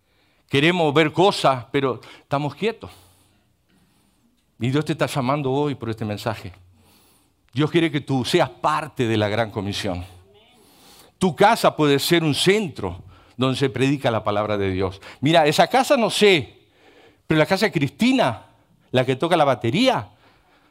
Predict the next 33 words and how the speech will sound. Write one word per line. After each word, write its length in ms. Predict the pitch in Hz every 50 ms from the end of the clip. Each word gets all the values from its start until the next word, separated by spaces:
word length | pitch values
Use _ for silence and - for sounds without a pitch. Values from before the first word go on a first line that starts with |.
| _ _ _ _ _ _ _
es 240 | - 131 131 -
una 160 | 139 123 117 107
casa 320 | 101 117 110 - - 107
del 160 | 95 98 101
Señor. 440 | 95 - 104 95 95 92 80 85 87 92
Así 260 | 104 95 - - 151
se 120 | 143 - 139
predica 400 | - 123 113 113 120 131 - 127
la 140 | 107 95 90
palabra 380 | 90 87 95 104 104 98 92
de 120 | 90 85 87
Dios. 220 | 87 82 80 80
La 140 | 90 104 107
casa 340 | 101 165 160 - - 160 139
de 200 | 143 143 127 - - - - - - -
Jennifer, 600 | - - 196 214 220 156 - - 104 85 82 82 - - _ _ _ _ _ _ _ _ _ _ _ _ _ _ _ _ _ _ _ _ _ _
de 80 | 120 120
Eduardo, 500 | 117 131 160 190 226 208 135 107 85 - - _ _ _ _ _ _ _ _ _ _ _ _ _ _ - - _ - -
ahí 160 | 98 123 143
se 140 | 156 170 143
predica 380 | - 123 120 120 127 - 139
la 140 | 117 104 -
palabra. 160 | 104 101 -
Vamos 240 | 107 143 170 202 185
allí 220 | 156 - - 202
porque, 360 | 175 - 196 143 160 165 135 - - - - - - _ _ _ _ _ _ _
no 140 | - 165 165
sé, 160 | - - 285
esa 160 | 233 - 202
gente 260 | - 247 262 - 254
tiene 220 | 233 - 214 202 220
algo 160 | 226 226 214
diferente. 760 | 196 165 - - 143 135 156 165 156 127 - 82 - -